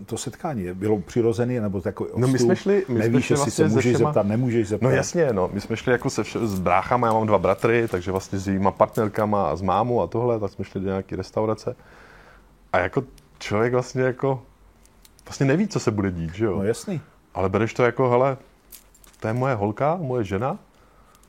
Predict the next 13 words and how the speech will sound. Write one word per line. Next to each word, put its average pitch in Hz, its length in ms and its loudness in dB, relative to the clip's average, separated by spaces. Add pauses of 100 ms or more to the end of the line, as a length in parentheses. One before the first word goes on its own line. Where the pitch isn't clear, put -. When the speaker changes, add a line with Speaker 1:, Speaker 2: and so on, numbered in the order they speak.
(420)
Speaker 2:
A 101 140 -6
najednou 117 320 -2
to 123 120 -2
všichni - 300 -8
brali 120 240 4
tak 123 180 -4
nějak 127 200 -2
jako, 131 260 0 (300)
jo, 147 160 0 (140)
tak - 180 -8
je 156 60 -4
to 151 100 -8
tak. 262 220 -2